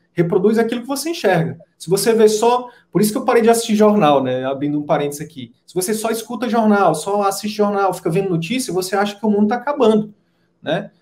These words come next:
Se você só convive com pessoas que reclamam, reclamam, reclamam, você daqui a pouco tá reclamando. Se você convive com famílias violentas, daqui a pouco você tá sendo uma pessoa violenta. Então, você é o reflexo do mundo que você tá enxergando. Então, é,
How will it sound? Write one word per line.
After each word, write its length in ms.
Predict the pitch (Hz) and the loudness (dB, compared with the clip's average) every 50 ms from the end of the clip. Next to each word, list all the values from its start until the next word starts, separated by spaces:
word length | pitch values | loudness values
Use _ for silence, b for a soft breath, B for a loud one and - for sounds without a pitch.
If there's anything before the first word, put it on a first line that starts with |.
| _ | _
Se 120 | - - 156 | -4 0 2
você 160 | 180 175 - | 2 2 2
só 180 | - - 220 | 0 0 2
convive 300 | 214 226 214 214 262 254 | 4 4 4 4 2 0
com 100 | - 269 | -2 -2
pessoas 320 | 262 262 247 - 240 226 220 | -2 0 0 0 0 -2 0
que 80 | - | 0
reclamam, 420 | 208 202 190 196 - 202 233 220 208 | 0 0 2 2 2 4 4 4 4
reclamam, 300 | 208 196 - 208 190 180 | 2 0 -2 -2 -2 -2
reclamam, 400 | 175 170 - 214 254 254 214 165 | -2 -2 -2 0 0 0 0 0
você 260 | 175 175 - - 196 | 0 0 0 2 2
daqui 200 | 202 196 202 226 | 2 2 2 0
a 40 | 214 | 0
pouco 220 | 208 - 202 - | 0 -2 -2 0
tá 60 | - | 0
reclamando. 520 | 214 214 214 262 254 240 220 202 165 B B B B B | 0 0 0 -2 -2 0 0 0 0 B B B B B
Se 140 | - - 156 | -10 -4 -2
você 240 | 175 180 - 214 214 | 0 0 0 2 2
convive 380 | 220 202 190 226 247 233 - | 2 2 2 2 -2 -4 -4
com 100 | - 262 | -6 -4
famílias 400 | - - 240 214 214 208 185 160 | -2 0 2 6 6 6 6 6
violentas, 480 | 160 165 202 190 160 165 196 226 220 - | 4 4 4 6 6 4 4 2 2 0
daqui 180 | 202 185 - | -2 -2 -2
a 40 | 214 | -2
pouco 200 | 214 214 220 214 | 0 0 0 0
você 220 | 220 226 226 233 226 | -2 -6 -8 -8 -10
tá 100 | - 233 | -10 -10
sendo 180 | - 226 220 | -8 -8 -10
uma 80 | 220 214 | -10 -10
pessoa 240 | 220 214 - 220 214 | -10 -6 -4 -2 -2
violenta. 380 | 214 240 233 220 170 165 165 b b b b b | 0 0 0 -2 -2 -4 -8 b b b b b
Então, 140 | _ - 170 | _ -4 2
você 380 | 175 196 214 208 208 214 226 214 | 4 6 6 6 4 4 6 6
é 320 | 220 220 240 269 254 - - _ _ _ - | 8 8 6 4 2 -2 -8 _ _ _ -4
o 80 | 156 | 0
reflexo 640 | 170 208 208 - - 185 190 202 202 - - 233 233 | 2 2 2 2 2 4 4 4 2 0 -4 -6 -6
do 180 | 220 208 220 226 | -4 -2 0 2
mundo 400 | 208 190 190 208 233 233 247 254 | 2 4 4 2 2 0 -2 -6
que 100 | - 240 | -6 -4
você 300 | 247 254 254 - 240 226 | -2 -2 -2 -2 -4 -4
tá 140 | - 247 | -2 -4
enxergando. 580 | 254 254 - 320 320 302 262 226 - - - b b b b b b b b _ | -4 -2 -2 -2 0 2 2 2 2 0 -2 b b b b b b b b _
Então, 460 | - 139 - 190 196 214 214 214 214 - _ _ | -20 -4 0 2 4 4 2 2 -2 -8 _ _
é, 580 | 160 165 165 165 165 160 156 151 143 135 - - | -2 0 2 2 2 2 2 0 0 -2 -4 -4